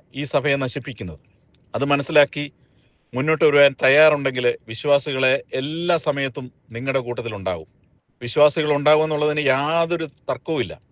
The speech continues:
ഇന്ന് എറണാകുളം അരമനയ്ക്ക് മുമ്പിൽ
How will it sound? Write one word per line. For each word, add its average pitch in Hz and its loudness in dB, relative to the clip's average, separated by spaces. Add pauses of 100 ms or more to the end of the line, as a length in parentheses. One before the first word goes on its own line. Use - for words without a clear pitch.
(960)
ഇന്ന് 165 0 (1200)
എറണാകുളം 160 6
അരമനയ്ക്ക് 160 2
മുമ്പിൽ 156 4